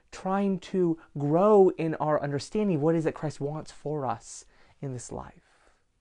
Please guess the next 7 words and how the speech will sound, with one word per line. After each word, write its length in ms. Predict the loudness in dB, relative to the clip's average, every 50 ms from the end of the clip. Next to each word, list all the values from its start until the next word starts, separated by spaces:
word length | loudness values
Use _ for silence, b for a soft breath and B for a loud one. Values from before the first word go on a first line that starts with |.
| _ _ _ _ _ _ _ _ _ _ _ _
He's 240 | _ 0 0 2 2
making 400 | 4 4 2 2 2 0 -4 -2 2
arguments, 480 | 4 4 4 4 4 0 -2 -2 -2 0
arguments 300 | 2 2 2 2 0 0
based 400 | 2 4 4 4 4 2 -2 0 0
on 180 | 2 2 4
knowledge, 640 | 4 6 6 6 6 4 2 -2 -6 -8 -10 -12 -14